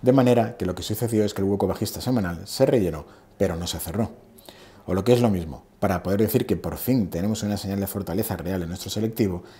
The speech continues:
hemos de exigirle que cierre este hueco bajista. Otra cosa muy distinta es lo que sucede con el resto de los índices europeos,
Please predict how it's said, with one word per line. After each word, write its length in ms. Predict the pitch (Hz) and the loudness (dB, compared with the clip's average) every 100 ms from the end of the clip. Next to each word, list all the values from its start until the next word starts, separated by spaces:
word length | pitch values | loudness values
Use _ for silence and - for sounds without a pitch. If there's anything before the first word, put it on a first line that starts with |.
| - - - | -20 -14 -2
hemos 260 | 127 110 | 0 2
de 60 | 90 | 0
exigirle 540 | - 101 - 113 117 | -4 -4 -2 2 2
que 100 | 117 | 2
cierre 320 | 101 104 95 | 2 0 0
este 160 | 90 - | -2 -4
hueco 260 | 85 78 71 | -4 -4 -6
bajista. 480 | 67 101 - - - - - - _ _ - | -6 -4 -4 -8 -14 -20 -20 -20 _ _ -8
Otra 220 | 98 95 | -4 -2
cosa 180 | 107 95 | -2 0
muy 140 | 107 | 2
distinta 420 | 123 - 117 107 | 2 4 2 2
es 60 | 107 | 0
lo 100 | 107 | 0
que 80 | 104 | -2
sucede 520 | 117 - 120 104 - - - | -2 2 2 2 -2 -14 -8
con 160 | 98 | -4
el 80 | 87 | -2
resto 220 | 95 - | -4 -2
de 80 | 104 | -2
los 100 | 95 | -2
índices 300 | 101 95 - | -4 -4 -2
europeos, 480 | 113 110 92 87 - | 0 2 2 -2 -4